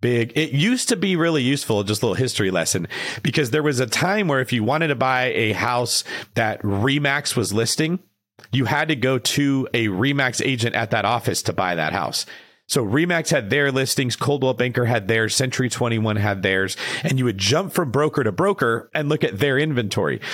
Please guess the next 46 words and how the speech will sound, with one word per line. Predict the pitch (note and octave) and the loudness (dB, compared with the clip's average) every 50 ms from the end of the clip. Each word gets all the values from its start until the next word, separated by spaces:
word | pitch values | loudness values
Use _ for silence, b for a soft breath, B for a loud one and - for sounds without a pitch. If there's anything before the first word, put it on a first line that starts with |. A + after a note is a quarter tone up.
| B B | B B
When | B B2 B2+ | B 0 0
we | C3+ C#3 | 0 0
created | C3+ - F3 F3+ F3+ C#3 | 0 0 0 0 0 0
the | D3 A#2 | 0 0
multiple | G2+ G#2 B2+ D3 C#3+ - C3 - C#3+ C3 | 0 0 0 0 0 -2 -4 -2 -2 0
listing | C3 F#3+ G#3 - - C#3+ A#2+ | 0 0 -2 0 -2 -2 0
service, | - - A#2 G2+ F#2 F#2+ F2 - | 0 0 0 0 0 0 0 0
this | A#2 G#2+ - | 0 0 0
was | C3 A2 A2 | -2 0 0
an | A#2 | 0
agreement | A2 F#2+ A2 A#2 A#2+ B2 A2+ F#2+ | 0 0 0 0 0 0 0 -2
between | - - G#2+ G2 | -2 -2 0 0
all | G2 G2 F#2 | 0 0 2
brokerages | B2 D#3 F#3+ - - B2+ G2+ A2 G2 | 0 0 0 0 -2 -2 -2 -2 -2
that | F#2+ F#2+ - | -2 -2 0
they | G2 F#2 | 0 0
would | F#2+ - - - | 0 0 -2 0
all | C#3 C3+ C#3+ D3+ D3 | 0 2 2 2 0
put | - D#3+ D3+ | 0 -2 -2
their | - C3+ B2+ | 0 0 0
listings | A#2 A2+ - - A#2+ G#2 F#2+ | 0 0 0 0 -2 0 0
into | F#2+ E2+ - - G2+ | -2 -2 -2 -2 -2
one | F#2 G2 A2 A#2+ A#2 | 0 0 0 0 0
central | A2 - A2 G2+ - G#2+ G2+ G2 | 0 -2 -2 -2 -2 0 0 0
location | F#2+ F#2 - F2+ F2 - - F2+ E2+ - B B B B B B | 0 0 0 -2 0 0 -2 -4 -4 -4 B B B B B B
that | - G#2+ - - | -2 -2 -2 0
everybody | B2 B2 A#2 A#2+ A2 A2+ A2+ G#2 G2 | -2 0 0 0 0 0 0 0 0
could | - A2+ G2+ | -2 -2 -2
see, | - G#2 F#2+ F2 | 0 0 0 0
which | E2+ F2 - - | 0 0 0 -2
eventually | F#2 D#2+ A2+ A2+ G#2+ - - A2+ G#2 G2 | -2 0 0 -2 0 0 0 0 0 0
morphed | F2+ F#2 F#2+ F#2+ F#2 - G2+ | 0 0 0 0 0 -2 -2
into | F#2+ F2 - G2 F2 E2+ D#2 | -4 -2 0 0 0 0 0
the | E2 F#2 E2+ | 0 0 2
online | F2 E2 A2 G#2+ G2 F#2+ F#2+ F#2 F2 | 2 2 2 2 0 0 0 0 0
listing | F#2 F2+ - - G#2 E2+ | 0 -2 -2 -2 -4 -4
portals | - - F#2 E2 E2 E2+ D#2 | -2 -2 -2 0 0 -2 0
that | F#2 E2 C2 | -2 -2 0
we | D2+ F2 E2+ | 0 0 0
all | E2+ E2 D#2+ | 0 0 0
see | - - E2+ D#2 | 0 0 0 0
when | D#2 D#2+ D#2 | -2 -2 -2
we're | D#2+ E2+ | -2 -2
looking | E2+ D2+ - D#2+ D2+ | -2 -2 -4 -6 -6
for | - E2+ D#2 | -4 -4 -2
homes. | E2+ E2 D2+ C#2+ - | -2 -2 -4 -4 -4